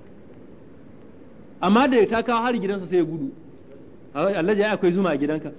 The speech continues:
"Zuman sha?" "Mm, mm." "Eh, ita uwar zuman ba abun shan ba." A kofar gidan, mm. Ce to sai ga ya kilar ji'u. "Wara'akum faltamisu," go.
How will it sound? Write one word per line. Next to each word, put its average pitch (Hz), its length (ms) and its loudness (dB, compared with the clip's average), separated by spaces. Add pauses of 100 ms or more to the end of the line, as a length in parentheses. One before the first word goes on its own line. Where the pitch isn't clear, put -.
(120)
"Zuman 220 280 4
sha?" 208 200 0
"Mm, 202 140 0
mm." 202 140 0 (100)
"Eh, 202 220 2
ita 240 220 -2
uwar 233 220 2
zuman 220 280 2
ba 156 140 0
abun 165 240 0
shan 175 200 -2
ba." 143 80 -2 (340)
A 160 100 -2
kofar 240 320 4
gidan, 202 320 0
mm. 185 280 -2 (300)
Ce 156 180 -6
to 131 180 -6
sai 170 180 0
ga 135 140 0
ya 135 60 0
kilar 160 340 0
ji'u. 135 260 -4 (400)
"Wara'akum 143 520 -2
faltamisu," 139 580 -2
go. 185 180 -2